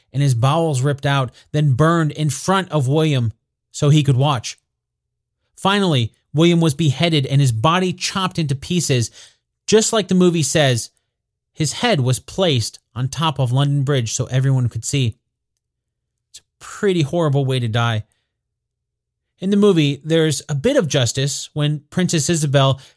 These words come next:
tells the ailing King Edward the First on his deathbed that she's pregnant. She never says it's William's child, but she says it's not Edward's line, so that's the implication. That is not true.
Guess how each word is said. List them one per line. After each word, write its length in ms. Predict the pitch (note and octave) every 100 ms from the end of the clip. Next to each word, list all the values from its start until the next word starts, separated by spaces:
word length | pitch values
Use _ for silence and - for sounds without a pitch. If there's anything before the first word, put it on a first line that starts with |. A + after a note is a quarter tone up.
| -
tells 440 | - F#3 F#3+ D#3
the 140 | E3 -
ailing 380 | D#3 E3+ F3 D#3+
King 260 | - D#3+ D3
Edward 260 | C#3 D3
the 60 | C3+
First 380 | - D3 C3+ B2+
on 100 | C3+
his 140 | A#2
deathbed 580 | - C#3 - C3 B2 A#2+ _
that 200 | C#3 C3+ _ _
she's 240 | - F3 D3
pregnant. 400 | - F#3 D3 A2+ _ _ _ _ _ _ _ _
She 200 | - F3
never 280 | F3 F#3 F3
says 400 | - G#3 C#3+ B2
it's 160 | A2+
William's 380 | C#3 C3+ B2+ -
child, 340 | - E3+ C#3
but 180 | A2+ B2 - -
she 220 | - - G3
says 480 | - G#3 D#3+ C3+ -
it's 220 | C#3 D#3+
not 260 | D#3+ E3 -
Edward's 360 | D3 D3 D3 C3
line, 380 | C#3+ B2+ A2+ - _ _ _ _
so 160 | - F3
that's 180 | E3
the 140 | - C3+
implication. 600 | A#2+ A#2 C#3 C3 B2 A2+ _ _ _ _ _ _ _ _ _ -
That 380 | C3 C#3+ E3+ - _ _
is 160 | - A#2+
not 260 | B2+ B2 F#2
true. 300 | - B2+